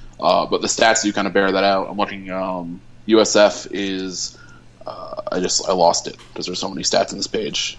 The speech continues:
Um, something like, uh, a hundred, they, their explosive plays are a problem for them, um, which is good for Syracuse because that's a focus. Lester actually said it in an article today,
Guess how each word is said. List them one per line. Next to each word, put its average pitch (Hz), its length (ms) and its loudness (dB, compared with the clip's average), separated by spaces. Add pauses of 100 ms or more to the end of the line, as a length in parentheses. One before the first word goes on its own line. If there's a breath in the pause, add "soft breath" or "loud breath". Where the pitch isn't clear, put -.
Um, 92 640 0
something 104 380 4
like, 92 420 2
uh, 76 300 0
a - 60 -4
hundred, 107 420 -2
they, 104 120 2
their 98 200 0
explosive 123 560 2
plays 92 340 0
are 95 80 -2
a 92 60 -8
problem 95 280 0
for 104 100 -8
them, 107 200 -2 (680 loud breath)
um, 90 380 0
which 90 160 -4
is 90 100 -4
good 117 160 4
for 95 120 -2
Syracuse 92 460 -4
because 87 260 -2
that's 92 240 2
a 87 100 0
focus. - 640 0
Lester 98 240 4
actually 90 180 0
said 98 200 4
it 87 60 2
in 87 40 -4
an 92 120 -2
article 90 280 -2
today, 90 460 0